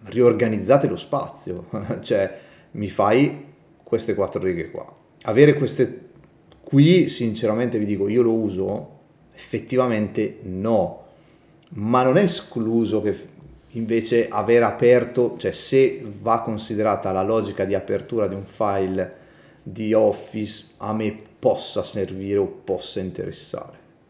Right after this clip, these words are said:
però io sono per le cose un po' più esagerate, cioè,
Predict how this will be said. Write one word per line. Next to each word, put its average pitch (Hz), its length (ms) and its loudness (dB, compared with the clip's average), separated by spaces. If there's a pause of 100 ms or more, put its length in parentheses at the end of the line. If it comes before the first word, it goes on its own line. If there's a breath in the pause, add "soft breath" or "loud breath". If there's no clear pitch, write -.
però 117 560 2 (680)
io 110 140 -8
sono 110 240 -4
per 104 140 -2
le 101 120 -4
cose 104 480 0
un 110 160 -8
po' 113 160 -4
più 113 500 -2
esagerate, 98 760 -4
cioè, 98 320 -2